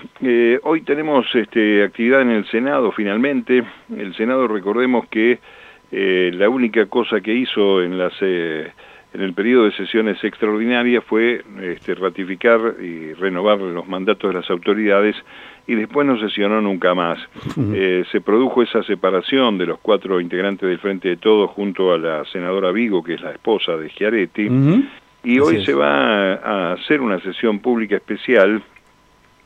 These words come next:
Speaker 1: para tratar la ley Lucio, que lleva el nombre de Lucio Dupuy, el chiquito que fue asesinado
Speaker 2: Sí.
Speaker 1: por su madre y la novia
Speaker 2: La
Speaker 1: de su
Speaker 2: pareja.
Speaker 1: madre.
Speaker 2: Ujú,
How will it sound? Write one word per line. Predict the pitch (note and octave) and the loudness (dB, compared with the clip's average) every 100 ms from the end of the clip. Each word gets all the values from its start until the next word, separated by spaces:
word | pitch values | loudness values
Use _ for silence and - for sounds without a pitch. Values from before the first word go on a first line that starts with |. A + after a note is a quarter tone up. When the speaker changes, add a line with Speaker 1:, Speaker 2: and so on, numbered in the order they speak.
| - - | -20 -2
Speaker 1:
para | G2+ F#2+ | 2 4
tratar | G2 G2 A2+ | 2 4 4
la | G#2 | 4
ley | G2+ G#2+ | 2 2
Lucio, | G#2 B2+ - A2+ A2+ A2 - - - - - | 2 0 0 2 4 2 -6 -20 -20 -20 -6
que | F#2+ | -2
lleva | F#2+ A2+ | 2 4
el | G#2 | 4
nombre | A2 G#2+ | 2 2
de | F#2+ F2+ | 4 2
Lucio | G2+ G2+ F#2+ | 0 -2 2
Dupuy, | F2 - C3 F#2 | 0 2 2 2
el | D#2 | -2
chiquito | E2+ G2 F#2+ | -6 -6 -4
que | D#2+ | -4
fue | G2 | -6
asesinado | F2+ E2+ F2 G2 G2 | -8 -8 -4 -2 0
Speaker 2:
Sí. | F2+ | -2
Speaker 1:
por | F#2+ E2 | -4 -8
su | F2 | -8
madre | F#2+ A2 G#2+ G#2+ G#2+ - - - - - - | -2 0 2 0 -2 -6 -20 -20 -20 -20 -16
y | - | -8
la | F2 E2+ D#2 D#2 D2+ C#2+ - G#2 | -2 -2 -2 -4 -8 -10 -12 -4
novia | G#2+ A#2+ F#2 | 2 4 4
Speaker 2:
La | E2+ | 0
Speaker 1:
de | A2+ | 0
su | A2+ | 0
Speaker 2:
pareja. | A2+ G#2 | 0 2
Speaker 1:
madre. | F2+ G2+ | 2 2
Speaker 2:
Ujú, | A#2 C#3+ | 2 2